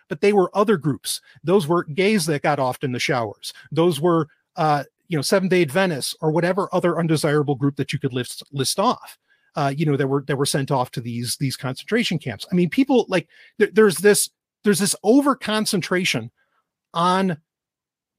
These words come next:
on Jews in the World War Two narrative. And it's, it seems, and it's unfair. And, and as a Jew myself, I think it's unfair that the other groups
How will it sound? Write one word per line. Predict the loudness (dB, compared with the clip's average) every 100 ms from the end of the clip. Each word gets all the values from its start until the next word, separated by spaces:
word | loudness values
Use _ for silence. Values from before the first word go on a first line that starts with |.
| -14 -12 -12 -8
on | -2 0
Jews | 2 4 4 2 -4 -8 -8 _ _ _ -6
in | 0 2 2
the | 0
World | 2 2 2
War | 0 -2
Two | -2 -2
narrative. | 0 2 0 -2 -8 -18 _ -6
And | -2 -2 -4
it's, | -6 -6 -8 _
it | -8
seems, | 0 2 2 -2 _
and | -12 -4 0
it's | 2
unfair. | 0 0 2 2 2 -4 -8
And, | -4 -2
and | -2 -2
as | -2 -2
a | 0
Jew | 0
myself, | 0 0 0 -2
I | -2
think | -6 -8
it's | -6
unfair | -6 -6 -6 -6 -10 -20 -16
that | -4 -2 -4 _ _ _ _ _
the | -12 -6
other | 0 2 4
groups | 2 0 0 -6